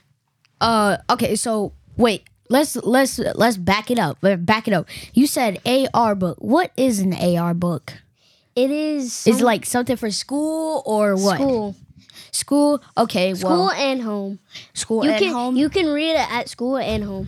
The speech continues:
Speaker 1: Well, what is it meant for? Like, what is it meant to do?
Speaker 2: It's meant to learn, to, to make you learn about stuff. If you get a, if you get a fiction book, then it, then it's not gonna teach you facts, but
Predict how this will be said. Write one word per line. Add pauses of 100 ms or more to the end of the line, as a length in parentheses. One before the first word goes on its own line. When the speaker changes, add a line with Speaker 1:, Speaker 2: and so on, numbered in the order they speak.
(160)
Speaker 1:
Well,
what
is
it
meant
for?
Like,
what
is
it
meant
to
do? (580)
Speaker 2:
It's
meant
to (180)
learn, (280)
to, (260)
to
make
you
learn (260)
about
stuff. (220)
If
you
get
a, (520)
if
you
get
a (240)
fiction
book,
then (420)
it, (340)
then
it's
not
gonna
teach
you
facts,
but